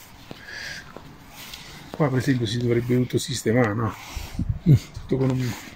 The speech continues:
Speaker 1: un per-, parcheggio, roba del genere.
Speaker 2: Ma forse lo lascerei così invece.
Speaker 1: Eh sì, però vedi, insomma.
Speaker 2: No, lo lascerei così.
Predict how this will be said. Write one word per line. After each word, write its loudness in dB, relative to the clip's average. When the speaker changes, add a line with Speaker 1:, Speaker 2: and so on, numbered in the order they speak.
Speaker 1:
un 2
per-, -2
parcheggio, 0
roba 0
del 0
genere. 0
Speaker 2:
Ma 12
forse 12
lo 12
lascerei 12
così 12
invece. 10
Speaker 1:
Eh 4
sì, 2
però 2
vedi, 4
insomma. 2
Speaker 2:
No, 12
lo 12
lascerei 12
così. 12